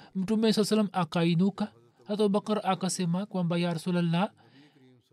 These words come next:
je, wewe umekasirika juu yangu?" Hapo Mtume sallallahu alaihi wasallam akasema kwamba malaika mmoja alitoka kutoka mbinguni ambaye alikuwa akikazibisha jambo hilo ambalo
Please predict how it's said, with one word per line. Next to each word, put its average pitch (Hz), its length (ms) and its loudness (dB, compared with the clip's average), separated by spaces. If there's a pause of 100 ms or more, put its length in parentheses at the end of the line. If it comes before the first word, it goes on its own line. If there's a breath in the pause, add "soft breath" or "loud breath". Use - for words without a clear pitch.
je, 190 380 6
wewe 196 260 6
umekasirika 185 800 0
juu 208 180 0
yangu?" 208 380 2 (920)
Hapo 202 380 2
Mtume 196 300 0
sallallahu 190 440 2
alaihi 185 140 0
wasallam 185 280 -2
akasema 170 600 -2
kwamba 170 520 0 (400 loud breath)
malaika 185 540 4
mmoja 180 600 2
alitoka 170 840 2
kutoka 180 340 0
mbinguni 170 680 2 (380 soft breath)
ambaye 196 640 4
alikuwa 185 760 2
akikazibisha 185 800 4
jambo 180 320 4
hilo 190 320 4 (280 loud breath)
ambalo 185 580 6